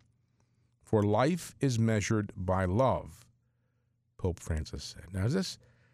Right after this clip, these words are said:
situation kind of made us become a little bit more retrospective in, in the way we see things in our past,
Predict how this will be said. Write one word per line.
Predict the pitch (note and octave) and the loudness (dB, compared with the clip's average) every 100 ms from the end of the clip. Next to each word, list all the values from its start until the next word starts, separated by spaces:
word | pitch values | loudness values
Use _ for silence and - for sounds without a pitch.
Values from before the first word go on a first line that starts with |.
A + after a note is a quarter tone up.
| _ _ | _ _
situation | - E3 D#3+ C3+ A#2 B2 - C3 G#2+ F#2+ | -4 -2 0 2 4 2 0 2 0 -2
kind | - F2 | -2 -2
of | F2 | 0
made | G2 A2+ | 2 2
us | A2+ - | 2 0
become | A2 G2 A2 G2+ | -4 0 0 2
a | |
little | G2+ | 0
bit | G2 | -2
more | G2+ F#2 | -2 0
retrospective | E2+ G2+ - G2 - - G#2+ - G#2+ G#2+ G#2+ G#2 | 0 0 -2 -2 0 0 -2 -2 0 0 0 -4
in, | G2 F#2 F#2 | -4 -4 -4
in | G2 | -4
the | F#2 | -2
way | G2+ F#2+ | -2 -2
we | F#2+ | -2
see | - - B2 G#2+ | -4 -2 -2 -2
things | A#2+ A2 A2+ G#2+ G2 | -2 0 0 0 0
in | |
our | F#2 F2 | 0 -2
past, | - - B2 A#2+ A2 - - | -2 0 2 0 -2 -8 -16